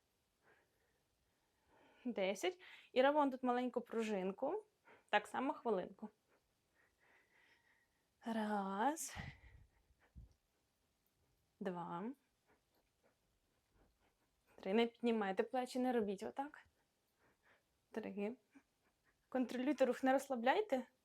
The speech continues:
Не отак, не розслабляйте, контролюйте рух. Так, нам ще майже тридцять секундочок <laughs> контрольованого руху. Десять.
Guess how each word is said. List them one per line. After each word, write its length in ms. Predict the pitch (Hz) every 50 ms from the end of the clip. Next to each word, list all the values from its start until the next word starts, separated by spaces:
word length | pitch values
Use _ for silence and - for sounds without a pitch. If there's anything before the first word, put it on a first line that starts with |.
| _
Не 100 | 240 233
отак, 400 | 220 214 214 - - 403 - - - - - - - _
не 140 | 226 226 226
розслабляйте, 600 | 226 233 - - 240 220 - 196 196 190 - -
контролюйте 520 | - - 226 220 - 214 226 233 233 - 226
рух. 320 | 196 185 - - - - _ _ _ _ _ _ _ _ _ _ _ _ _ _ _ _ _ _ _ _ _ _ _ _ _ _ _ _ _ _ _ _ _ _ _ _ _ _ _ _ - - - - - - - - _ - _ _ _ _ _ _ _ _ _ _ _ _ _ _ _ _ _ _ _ _ _ _ _ _ _
Так, 280 | - 190 185 185 - -
нам 200 | 214 196 233 233
ще 280 | - 262 254 247 233 240 - _ _ _
майже 300 | 233 269 262 262 262 -
тридцять 240 | - - 302 - -
секундочок 520 | 311 - 330 269 202 196 - 226 - - - - 240 247 226 - - -
<laughs> 440 | _ _ _ - - - - - _
контрольованого 1000 | - 220 214 - - 254 247 247 240 240 254 226 226 226 220 247 220 220 214
руху. 360 | 214 220 214 - - - 208 - _ - _ _ _ _ _ _ _ _ _ _ _ _ _ - - _ _ _ _ _ - _ _ _ _ _ _ _ _ - _ _ _ _ _ _ _ _ _ _ _ _ _ _ _ _ _ _ _ _
Десять. 760 | 240 220 196 185 185 180 190 - - - 262 320 - - -